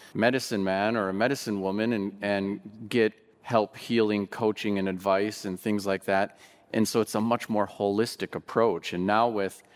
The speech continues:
you know, Indian Health Service operating clinics in many urban areas that had been relocation,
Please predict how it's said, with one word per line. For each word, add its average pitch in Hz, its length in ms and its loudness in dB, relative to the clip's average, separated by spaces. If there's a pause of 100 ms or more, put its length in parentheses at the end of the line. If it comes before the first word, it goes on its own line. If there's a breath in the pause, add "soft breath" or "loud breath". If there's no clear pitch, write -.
(260 loud breath)
you 104 140 0
know, 95 220 2
Indian 104 320 2
Health 95 260 0
Service 98 640 -2
operating 95 420 0
clinics 104 460 -2
in 92 220 -2
many 110 340 2
urban 98 320 0
areas 95 640 -2
that 92 160 -2
had 92 180 -4
been 92 180 -2
relocation, 98 880 0